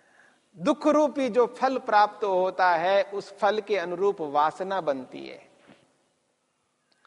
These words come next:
वासना का अर्थ है संस्कार। वासना का अर्थ है संस्कार।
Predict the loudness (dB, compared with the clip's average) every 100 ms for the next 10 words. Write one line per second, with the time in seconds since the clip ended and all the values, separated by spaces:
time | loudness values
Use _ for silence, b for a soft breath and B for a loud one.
0 | b b 4 6 6 6 4 4 6 8
1 | 8 8 6 4 4 4 2 0 -2 -2
2 | -8 -2 2 4 4 2 -4 -20 -20 -20
3 | _ _ _ _ _ _ _ _ _ _
4 | _ _ _ _ _ _ -4 2 2 2
5 | -2 -2 2 2 2 0 0 -2 -4 -8
6 | -8 -10 0 2 2 -4 -14